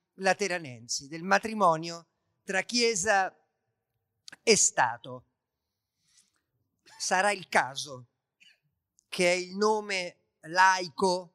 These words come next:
della provvidenza, ma era il quattordici febbraio, San Valentino, e forse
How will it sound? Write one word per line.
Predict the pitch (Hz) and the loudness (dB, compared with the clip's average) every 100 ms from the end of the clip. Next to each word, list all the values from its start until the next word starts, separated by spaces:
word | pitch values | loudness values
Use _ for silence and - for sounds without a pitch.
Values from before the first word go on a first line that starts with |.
| _ _ _ _ _ - 151 | _ _ _ _ _ -18 -8
della | 170 185 170 | -4 0 0
provvidenza, | 147 156 147 160 156 135 135 - 190 196 | -2 -4 -16 -10 -8 -8 -6 -4 -4 -6
ma | 202 | -4
era | 226 214 | -4 -4
il | 190 | -4
quattordici | 196 180 220 196 180 - | -4 -2 -2 -4 -6 -10
febbraio, | 151 147 127 117 110 113 117 117 _ _ _ _ | -12 -14 -12 -10 -12 -16 -20 -20 _ _ _ _
San | - - 180 185 | 0 4 4 2
Valentino, | 175 165 170 - 123 127 135 | -2 -4 -10 -14 -14 -8 -6
e | 208 | -6
forse | - 302 233 196 - 226 254 | 2 6 6 4 -4 -4 -8